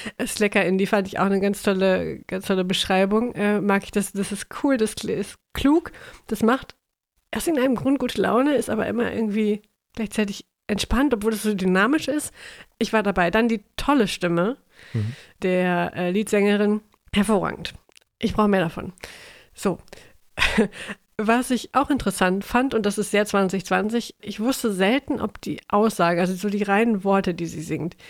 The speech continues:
Speaker 1: jetzt ironisch sind oder ob die ernst gemeint sind. Das ändert sich ja auch im Verlaufe des Songs. Du hast schon gesagt, äh, häufig wird viel wiederholt
Speaker 2: Mhm.
Speaker 1: oder die gleichen, so mantraartig immer, immer wieder wiederholt.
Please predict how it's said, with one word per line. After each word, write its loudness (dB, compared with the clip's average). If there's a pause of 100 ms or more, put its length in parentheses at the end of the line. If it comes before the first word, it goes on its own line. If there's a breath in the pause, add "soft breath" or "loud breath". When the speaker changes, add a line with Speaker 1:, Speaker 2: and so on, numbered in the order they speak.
(120 loud breath)
Speaker 1:
jetzt -6
ironisch 2
sind 0
oder 2
ob -10
die -8
ernst 2
gemeint 0
sind. 2
Das -8
ändert 4
sich -2
ja 2
auch -2
im 0
Verlaufe 0
des 0 (120)
Songs. 0
Du 2
hast -2
schon 0
gesagt, -2
äh, -4 (220)
häufig 2
wird 0
viel 0
wiederholt 4
Speaker 2:
Mhm. 6
Speaker 1:
oder 4
die -4
gleichen, 0 (300 loud breath)
so 0
mantraartig 2
immer, 2
immer 0
wieder -2
wiederholt. 0